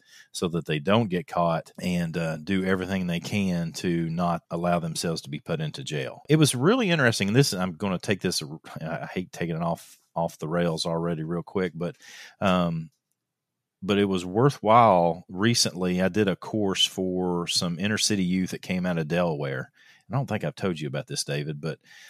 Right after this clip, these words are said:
uh, the Green Beret Foundation contacted me, and they wanted me to lead a program for these inner city young men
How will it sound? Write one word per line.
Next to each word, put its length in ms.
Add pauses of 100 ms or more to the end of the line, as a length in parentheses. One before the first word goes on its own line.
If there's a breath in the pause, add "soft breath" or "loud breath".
(140 loud breath)
uh, 280
the 220
Green 300
Beret 280
Foundation 640
contacted 640
me, 320
and 100
they 120
wanted 260
me 220
to 140
lead 320
a 60
program 540
for 420
these 220
inner 200
city 260
young 280
men 380